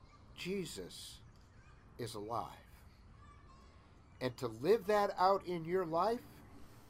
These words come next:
that is indeed a road less traveled. Last point.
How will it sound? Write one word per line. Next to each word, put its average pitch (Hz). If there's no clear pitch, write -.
that 185
is 185
indeed 185
a 165
road 147
less 139
traveled. -
Last 123
point. 98